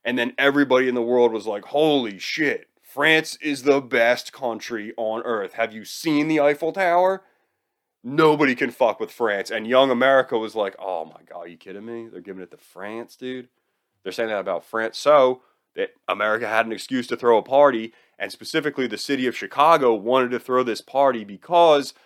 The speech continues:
Chicago was an up-and-coming industrial power in America, but everybody kind of, re-, they sort of had a reputation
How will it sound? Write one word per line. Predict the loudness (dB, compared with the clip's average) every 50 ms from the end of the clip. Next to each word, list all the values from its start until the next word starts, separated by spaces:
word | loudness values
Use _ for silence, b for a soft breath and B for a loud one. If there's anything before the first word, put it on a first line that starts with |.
| b b
Chicago | b -8 -8 -8 -6 -2 2 4 4 4 4 2 2
was | 2 0 0
an | -2 -4 -2
up-and-coming | 0 0 0 -2 -4 -6 -2 -2 -2 -2 -2
industrial | -4 -4 -4 -2 0 0 -2 -2 -4 -2 -2 -2
power | -2 -2 0 2 2 2 2 0
in | -2 -4
America, | -6 -4 0 2 2 0 0 -2 -6 -6 -8 b b b b b b
but | -10 -8 -4 -2
everybody | -2 -2 0 0 0 0 0
kind | -2 -2 -2 -2
of, | -2 -4
re-, | -6 -8 -8 _ -20 -20 _ _ -20 _ _ _ _ _ _ _ _ _ _ _ _
they | -4 -4
sort | -2 2 4 4 4
of | 4
had | 4 4 2 2
a | 2
reputation | 2 0 0 -2 -8 -6 -2 -2 -2 -2 -2 -4 -4 -6